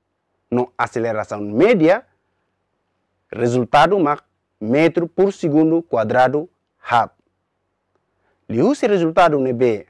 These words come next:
hatudu, katak aceleração nia valor positivo. Ne katak sentido aceleração, hanesan ho sentido velocidade.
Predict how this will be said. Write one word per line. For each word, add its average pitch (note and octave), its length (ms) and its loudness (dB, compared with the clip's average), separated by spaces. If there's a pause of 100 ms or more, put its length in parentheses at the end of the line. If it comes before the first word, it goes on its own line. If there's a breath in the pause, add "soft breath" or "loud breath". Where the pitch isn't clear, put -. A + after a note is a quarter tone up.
(140)
hatudu, A3+ 540 -2 (340)
katak C3 460 0 (100)
aceleração C#3+ 1040 -4 (460)
nia C#3+ 260 2
valor F3 520 0 (160)
positivo. F3 640 2 (880)
Ne B3+ 220 -4
katak A#2+ 460 -2 (240)
sentido A#3+ 640 0
aceleração, A#2 800 -4 (340)
hanesan C3 640 -4
ho B2+ 240 0 (240)
sentido A#2 640 -4 (120)
velocidade. A2 680 -4